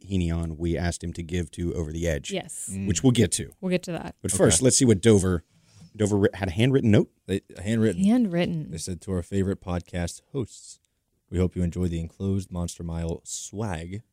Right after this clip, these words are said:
Speaker 3: as the kids say nowadays, "as a not so subtle reminder of which track is the biggest glass hole.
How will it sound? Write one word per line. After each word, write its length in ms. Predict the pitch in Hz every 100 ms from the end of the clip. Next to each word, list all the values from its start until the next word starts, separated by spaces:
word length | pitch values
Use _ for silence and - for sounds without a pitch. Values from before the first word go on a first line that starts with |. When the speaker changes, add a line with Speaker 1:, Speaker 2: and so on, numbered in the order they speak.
| _
Speaker 3:
as 100 | -
the 40 |
kids 260 | _ 82 82
say 140 | - 82
nowadays, 380 | 80 80 92 - _ _ _ _ _
"as 180 | - 95
a 160 | 90 85
not 240 | 90 110
so 240 | - - 98
subtle 360 | - 92 98
reminder 360 | 110 87 85 87
of 80 | 82
which 400 | 90 - - -
track 280 | - 80 78
is 180 | 101 80
the 100 | 82
biggest 480 | - 80 82 80 -
glass 300 | 78 73 -
hole. 240 | 73 -